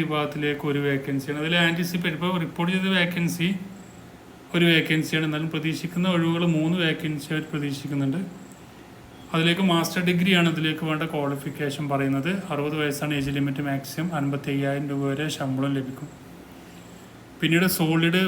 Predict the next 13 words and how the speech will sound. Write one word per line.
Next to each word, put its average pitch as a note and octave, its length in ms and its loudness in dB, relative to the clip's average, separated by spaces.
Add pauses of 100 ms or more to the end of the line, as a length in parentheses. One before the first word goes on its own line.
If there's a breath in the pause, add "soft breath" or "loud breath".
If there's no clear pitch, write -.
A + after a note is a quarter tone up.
(100)
വേസ്റ്റ് D#3+ 480 0
മാനേജ്മെന്റ് D3+ 560 2
എഞ്ചിനീയർ D3 440 0 (100)
വിഭാഗത്തിലേക്ക് C#3 720 0
ഇപ്പോൾ D#3+ 240 -2 (260)
റിപ്പോർട്ട് D#3 400 -4
ചെയ്ത D#3 240 0
വേക്കൻസി C#3 500 -2
മൂന്ന് C3+ 260 0
വേക്കൻസിയാണ്. C#3 560 -2 (720 loud breath)
അതിലേക്ക് E3 320 4
ഏകദേശം E3+ 380 4
പത്ത് E3+ 180 0